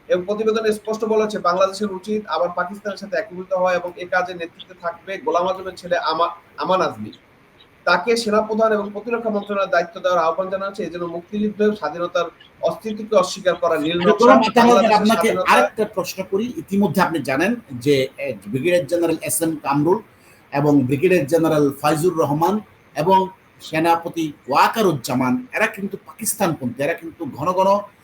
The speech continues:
Speaker 2: পাকিস্তান সফর করছে। এখনো পর্যন্ত দশ জন জঙ্গি নিয়ে ফয়জুল পাকিস্তানি অবস্থান করছে। তাহলে কি একীভূত করার স্বপ্ন, আহ, এটা কি সম্ভব হবে কি না আদৌ?
Speaker 1: হ্যাঁ, এখন এটা একটা আন্তর্জাতিক চক্রান্ত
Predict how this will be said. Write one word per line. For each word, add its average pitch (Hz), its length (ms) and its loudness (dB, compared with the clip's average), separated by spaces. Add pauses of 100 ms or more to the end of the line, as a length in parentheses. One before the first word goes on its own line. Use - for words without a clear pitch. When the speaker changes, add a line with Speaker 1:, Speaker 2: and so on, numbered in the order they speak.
(140)
Speaker 2:
পাকিস্তান 247 400 0
সফর 208 340 -2
করছে। 226 420 -2 (380)
এখনো 277 280 4
পর্যন্ত 214 360 0
দশ 165 360 0
জন 175 180 -2
জঙ্গি 165 300 2
নিয়ে 185 240 0
ফয়জুল 165 360 0
পাকিস্তানি 208 520 -4
অবস্থান 147 380 -4
করছে। 123 300 -12
তাহলে 214 380 2
কি 220 220 -2 (300)
একীভূত 214 400 2
করার 220 240 2
স্বপ্ন, 202 340 -6
আহ, 156 420 -6
এটা 190 100 -2
কি 190 80 -6
সম্ভব 185 300 -4 (120)
হবে 214 140 4
কি 180 140 -4
না 135 80 -2
আদৌ? 101 160 -6 (2250)
Speaker 1:
হ্যাঁ, 135 260 -2
এখন 220 480 2
এটা 190 220 -2
একটা 214 200 2
আন্তর্জাতিক 190 720 -2
চক্রান্ত 190 600 0